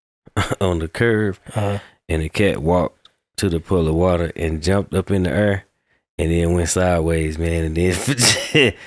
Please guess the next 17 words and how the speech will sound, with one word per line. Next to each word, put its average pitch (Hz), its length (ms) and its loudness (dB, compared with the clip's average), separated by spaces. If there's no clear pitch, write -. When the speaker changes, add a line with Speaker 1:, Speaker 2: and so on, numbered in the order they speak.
Speaker 1:
<laughs> - 200 -16
and 87 200 0
I 95 80 4
was 90 200 2
driving, 98 440 4
and 92 140 0
I 95 80 2
was, 90 160 0
I 98 160 2
looked, 123 440 2
man, 104 260 2
and 98 120 2
I, 98 180 0
you 113 140 2
know, 98 360 2
and 92 200 0
that 92 220 0